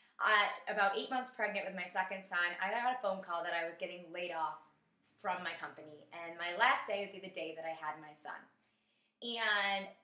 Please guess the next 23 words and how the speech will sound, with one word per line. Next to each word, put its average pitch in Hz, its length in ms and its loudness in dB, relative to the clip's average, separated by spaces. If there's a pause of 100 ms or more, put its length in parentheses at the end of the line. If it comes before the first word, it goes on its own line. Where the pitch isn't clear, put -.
(500)
it 214 300 0
put 269 180 -2
me 294 220 -6
in 190 320 0 (320)
sort 208 220 -4
of - 60 -2
a - 60 -6
spiral. - 640 0 (100)
I 180 520 4
was, 170 320 -6 (760)
gained 185 220 -4
a 180 80 -2
lot 185 180 6
of 254 120 0
weight 196 260 0
during 202 240 -2
the 196 140 -6
pregnancy. 185 680 -2
I 170 80 -8
gained 190 320 -6
even 214 160 -8
more 285 320 6
weight 247 240 0